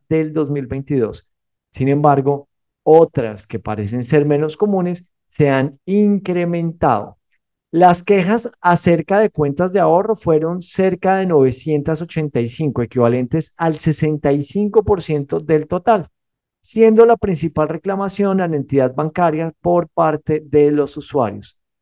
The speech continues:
No obstante, al comparar este tipo de reclamación con la cantidad de reclamaciones registradas en el mismo periodo del dos mil veintidós, se observa un incremento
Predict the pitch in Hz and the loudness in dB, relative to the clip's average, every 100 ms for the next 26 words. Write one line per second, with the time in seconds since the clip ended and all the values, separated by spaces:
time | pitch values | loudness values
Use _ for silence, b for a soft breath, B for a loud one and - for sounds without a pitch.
0 | _ - 165 214 - - 220 185 - 262 | _ 0 4 4 2 -2 0 -2 -4 -12
1 | _ _ _ - 127 113 127 123 117 117 | _ _ _ -6 -6 -4 -4 -2 0 0
2 | 131 - 170 151 185 190 180 185 175 123 | -2 -4 -6 -4 -2 -2 0 2 4 2
3 | 113 120 - 123 110 107 170 160 107 87 | 0 -6 -8 -6 -4 -4 -2 0 -2 -8
4 | _ _ _ _ _ _ _ - 131 123 | _ _ _ _ _ _ _ 0 2 2
5 | 120 120 110 104 120 110 123 151 147 131 | 0 -2 -6 -2 -4 -2 -2 -2 -4 -4
6 | 107 135 131 107 107 101 104 - 117 101 | -4 -4 -4 -4 -6 -10 -12 -2 0 0
7 | 95 _ _ _ _ - 151 151 139 131 | -6 _ _ _ _ 2 4 6 4 2
8 | 135 135 151 170 156 135 120 113 110 107 | 0 0 0 0 2 2 4 2 -2 -6
9 | 113 113 143 147 190 196 190 - b b | -6 -4 -4 0 2 2 0 -8 b b
10 | _ - - 180 160 151 - 165 156 170 | _ -16 -2 4 4 2 2 2 4 2
11 | 175 185 190 180 139 127 123 147 170 | 0 -2 -2 -2 -2 -2 0 0 -2